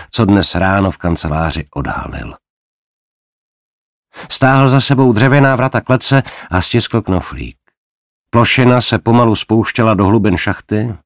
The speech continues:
naviják mu nad hlavou vrněl s hebkostí dobře naolejovaného stroje. Díval se,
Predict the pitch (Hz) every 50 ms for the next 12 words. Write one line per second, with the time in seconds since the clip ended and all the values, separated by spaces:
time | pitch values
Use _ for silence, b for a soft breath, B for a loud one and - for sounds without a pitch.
0 | _ _ - 80 90 92 87 95 98 98 101 104 104 104 107 104 - _ - -
1 | 85 85 90 87 87 82 76 78 82 90 87 90 90 85 85 80 73 78 90 92
2 | 95 95 95 95 95 95 95 85 73 64 67 76 82 - - - 92 85 - -
3 | - 95 90 92 90 B B B B - 69 98 98 82 90 87 101 90 87 -
4 | - - - 95 95 90 87 82 87 85 85 87 85 82 82 85 - - - -
5 | 76 71 64 55 55 53 - - _ _ _ _ _ _ _ _ _ _ _ _
6 | _ _ _ _ _ _ _ b b b - 90 113 117 123 127 117 - - -
7 | 147 143